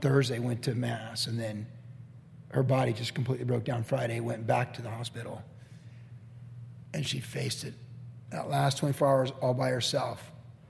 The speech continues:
And I kicked myself for not being there, except I think, "You know what, God? You had a plan with my mom."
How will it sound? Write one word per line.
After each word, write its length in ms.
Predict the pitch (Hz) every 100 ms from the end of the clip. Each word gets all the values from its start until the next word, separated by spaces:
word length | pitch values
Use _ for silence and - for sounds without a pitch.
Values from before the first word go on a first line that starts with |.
| - -
And 140 | 139
I 60 | 131
kicked 240 | - 185
myself 260 | 185 160 151
for 60 |
not 160 | 156 127
being 140 | 147
there, 140 | 147 147
except 240 | 143 147
I 60 | 139
think, 220 | 147 123
"You 40 |
know 120 | 139 143
what, 100 | 143
God? 260 | 139 147 - - - -
You 60 | 135
had 100 | 135
a 40 |
plan 260 | - 135 127
with 100 | 120
my 140 | 120
mom." 320 | 117 98 98